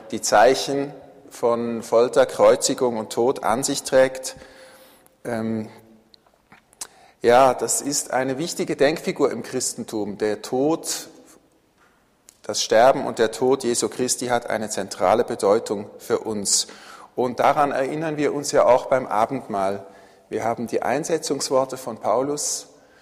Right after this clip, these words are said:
äh, "Dies ist mein Leib, dies ist, äh, dies ist mein Leib und dies ist mein Blut." Daran sollen wir uns erinnern beim Abendmahl. Das heißt, auch beim Abendmahl ist, ähm, das Sterben und der Tod Jesu Christi ganz im Zentrum.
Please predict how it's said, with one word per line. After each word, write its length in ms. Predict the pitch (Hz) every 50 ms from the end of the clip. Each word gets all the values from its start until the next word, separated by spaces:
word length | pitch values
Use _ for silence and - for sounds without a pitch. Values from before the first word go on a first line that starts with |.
| _ _ _ _ _ _
äh, 300 | - - 113 110 110 107
"Dies 320 | - 135 139 147 - -
ist 340 | 127 135 - - - - -
mein 160 | 120 110 107
Leib, 460 | 98 104 107 113 123 135 135 131 -
dies 180 | - 123 - -
ist, 480 | - 117 - - - - - - - _ _ _ _ _ _ _ _ _ _ _ _ _ _
äh, 240 | 113 117 107 107 101 -
dies 160 | - 127 120
ist 540 | 135 139 131 - - - - - - - - - - -
mein 220 | - 117 113 110 107
Leib 400 | 107 110 110 131 160 180 175 139
und 260 | 135 135 131 - -
dies 160 | 143 143 -
ist 240 | 139 127 - - -
mein 160 | 120 110 110
Blut." 560 | - 127 135 160 180 185 180 - - - - - _ - - 117 120 -
Daran 340 | - 120 123 127 123 127
sollen 280 | 120 - 120 117 117 120
wir 100 | 120 -
uns 220 | - 127 120 -
erinnern 400 | - 87 - 120 131 139 139 131
beim 200 | 123 117 113 107
Abendmahl. 720 | - 104 110 101 - 127 110 - 131 123 117 120 120 117 - - - - - - - - -
Das 180 | - - - -
heißt, 400 | 117 110 113 110 110 - - -
auch 260 | - 101 107 107 -
beim 220 | - 110 104 101
Abendmahl 760 | - 92 110 113 120 127 120 110 - 113 110 113 113 110 - -
ist, 500 | - 113 107 - - - - - - - -
ähm, 380 | 104 107 107 101 104 104 101
das 160 | 95 - 113 -
Sterben 380 | - 113 107 110 120 - 131
und 160 | 113 117 113
der 100 | - 110
Tod 320 | 101 - - 113 123 123 -
Jesu 260 | 123 117 110 - 107
Christi 440 | 98 - - 120 - - - 120 107
ganz 440 | - 107 101 107 120 120 - - -
im 200 | - 113 110 -
Zentrum. 580 | - 110 101 107 117 - - 104 101 98 95